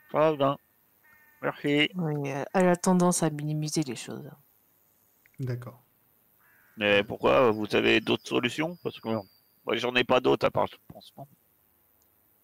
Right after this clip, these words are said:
Speaker 1: Si vous savez quelque chose.
Speaker 3: On
Speaker 2: On peut revoir ça après mon examen, s'il te plaît ? <laughs>
Speaker 1: Ouais, moi, c'est juste qu'on, parce que vous abordez le sujet, hein. Moi, je veux pas déranger, hein.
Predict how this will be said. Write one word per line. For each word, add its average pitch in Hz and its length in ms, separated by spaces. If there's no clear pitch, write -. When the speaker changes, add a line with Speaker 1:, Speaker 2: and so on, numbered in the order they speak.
Speaker 1:
Si 110 80
vous 107 100
savez 98 280
quelque 95 260
chose. - 340
Speaker 3:
On 143 440
Speaker 2:
On 175 60
peut 233 240
revoir 233 280
ça 208 220
après 190 320
mon 185 180
examen, 185 320
s'il - 80
te 202 60
plaît ? 214 260
<laughs> - 400
Speaker 1:
Ouais, 254 240
moi, 135 220
c'est 120 240
juste 135 400
qu'on, 113 280
parce 110 200
que 117 60
vous 107 220
abordez 104 460
le 104 100
sujet, 202 460
hein. 156 260
Moi, 113 220
je - 80
veux - 40
pas 107 140
déranger, 101 460
hein. 120 160